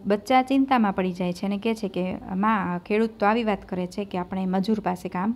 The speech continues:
કરાવશું." તો ટીટોડી કહે છે કે, "હજુ પણ આપણે ચિંતા કરવાની જરૂર નથી." અ, તો પછી,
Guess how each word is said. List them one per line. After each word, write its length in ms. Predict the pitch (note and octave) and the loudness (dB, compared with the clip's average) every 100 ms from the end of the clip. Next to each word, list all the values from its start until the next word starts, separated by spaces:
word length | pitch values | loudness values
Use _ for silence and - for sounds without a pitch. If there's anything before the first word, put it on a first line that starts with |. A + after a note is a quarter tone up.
| - | 0
કરાવશું." 520 | G3 F3 E3+ - F#3 - - - - - - | 2 2 0 -6 -14 -16 -20 -20 -20 -20 -4
તો 400 | A#3+ A3+ A3+ A3 - | 0 2 2 -2 -6
ટીટોડી 340 | A#3 B3+ C#4 | -4 0 2
કહે 160 | C4+ C4 | 2 0
છે 140 | B3+ | 0
કે, 140 | G3+ F#3+ | 0 0
"હજુ 260 | F#3+ C4 | 2 0
પણ 180 | C4 B3+ | 2 2
આપણે 220 | A#3 A3+ | 2 0
ચિંતા 340 | G#3+ G#3+ G#3 G#3+ | -2 -4 -2 -2
કરવાની 340 | G#3+ G3+ F#3+ | 0 0 0
જરૂર 280 | F#3 F#3+ G3+ | 0 0 0
નથી." 440 | G#3+ B3 - F3 - - - - - - - | 0 -2 -4 -6 -6 -14 -20 -20 -20 -16 -6
અ, 200 | F#3 F#3 F3+ | -4 -4 -2
તો 100 | G3+ | -2
પછી, 540 | G#3+ G#3+ C4 A3+ F#3 | 0 -2 -2 -2 -4